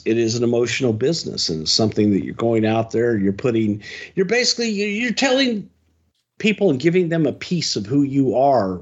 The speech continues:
as soon as you walk out that curtain. And once you're through the curtain, you're naked. And all of that builds up, and people will still talk about nerves and, "Oh, do you still get nervous?"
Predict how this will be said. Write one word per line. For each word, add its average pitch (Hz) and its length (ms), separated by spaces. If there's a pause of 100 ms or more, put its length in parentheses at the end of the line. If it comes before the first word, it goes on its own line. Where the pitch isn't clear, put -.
(120)
as 107 80
soon 139 180
as 120 140
you 123 60
walk 120 240
out 110 180
that 98 200
curtain. 104 480
And 123 160
once 202 280
you're 180 80
through 226 300
the 185 80
curtain, 117 320
you're 156 100
naked. 170 400 (920)
And 127 640 (880)
all 143 280
of 120 80
that 131 220
builds 123 360
up, 139 420
and 101 580 (300)
people 131 800
will 104 300
still 131 320
talk 143 340
about 101 300
nerves 113 640
and, 98 100
"Oh, 139 200
do 104 60
you 98 100
still 143 200
get 123 260
nervous?" 147 520